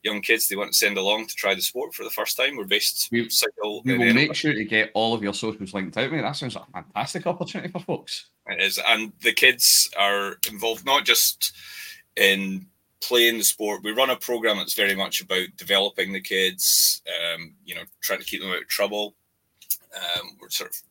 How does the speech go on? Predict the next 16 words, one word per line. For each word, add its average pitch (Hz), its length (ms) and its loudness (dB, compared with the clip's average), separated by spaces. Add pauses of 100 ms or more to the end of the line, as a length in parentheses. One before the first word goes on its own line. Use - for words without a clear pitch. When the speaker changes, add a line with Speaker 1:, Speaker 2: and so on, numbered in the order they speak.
(500)
Speaker 1:
building 101 300 -2
responsibility, 92 720 -4
teamwork. 98 540 -6 (560)
And 113 180 -2
there, 131 100 0 (140)
there's 120 220 2
a 113 100 2
drop-off 147 460 4
in 104 80 -2
all 113 160 2
sports - 420 -2
across, - 600 -4
Speaker 2:
Yeah. - 160 -16 (340)
Speaker 1:
um, 90 400 -8
you 90 80 -16
know, 85 100 -10